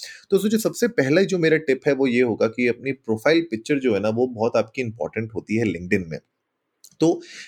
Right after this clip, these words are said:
बहुत सीरियस प्रोफाइल होने की भी ज़रूरत नहीं है आपके, लेकिन it should be a clear picture, हेडशॉट आपका क्लियर होना चाहिए, आपका चेहरा वहाँ पे साफ दिखना चाहिए, राइट?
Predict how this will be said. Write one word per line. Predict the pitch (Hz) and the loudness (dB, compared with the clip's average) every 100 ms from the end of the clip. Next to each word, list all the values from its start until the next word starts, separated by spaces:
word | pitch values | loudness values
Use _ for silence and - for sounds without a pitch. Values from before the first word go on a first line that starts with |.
| _ | _
बहुत | 156 110 | -2 -2
सीरियस | - 156 190 196 | -2 0 2 0
प्रोफाइल | - 156 160 165 | 0 2 2 2
होने | 147 139 | 0 -2
की | 143 | -2
भी | 143 | 0
ज़रूरत | 131 98 110 110 | 2 2 2 0
नहीं | 107 | -2
है | 110 | 0
आपके, | 98 90 - 101 | 0 -2 -2 0
लेकिन | 95 120 120 123 | 0 -2 -2 -2
it | 127 | -2
should | - 143 143 160 | -2 -4 -2 -2
be | 151 127 | 0 0
a | - | 0
clear | 117 131 139 - | 2 4 2 -2
picture, | 98 - 120 107 | -6 2 2 2
हेडशॉट | 101 95 - 123 113 | 0 -2 0 0 0
आपका | 113 117 | 0 -4
क्लियर | 113 90 101 | -2 0 0
होना | 104 92 95 | -2 -4 -4
चाहिए, | 92 87 90 95 - - - | -2 -2 0 -2 -6 -20 -2
आपका | 98 - 123 | -2 2 0
चेहरा | - - 101 120 | 2 -2 2 2
वहाँ | 117 107 | 2 -2
पे | 113 | -4
साफ | 110 98 110 - | -2 0 0 -2
दिखना | 82 - 107 | -8 -2 -2
चाहिए, | 107 90 90 92 | 0 -2 0 2
राइट? | 87 110 | 2 -2